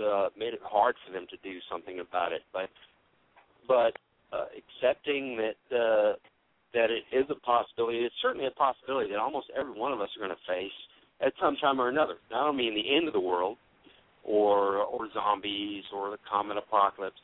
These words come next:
I'm just saying that at some point or another, each and every one of us is gonna face something like a power outage or, uh,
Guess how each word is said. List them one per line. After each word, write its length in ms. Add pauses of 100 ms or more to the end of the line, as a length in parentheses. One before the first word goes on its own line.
(300)
I'm 100
just 140
saying 220
that 120
at 120 (100)
some 280
point 300
or 160
another, 380 (400)
each 180 (100)
and 140 (100)
every 200
one 180
of 80
us 120 (100)
is 80
gonna 160 (100)
face 240 (140)
something 280
like 160
a 120
power 400
outage 160 (680)
or, 360
uh, 320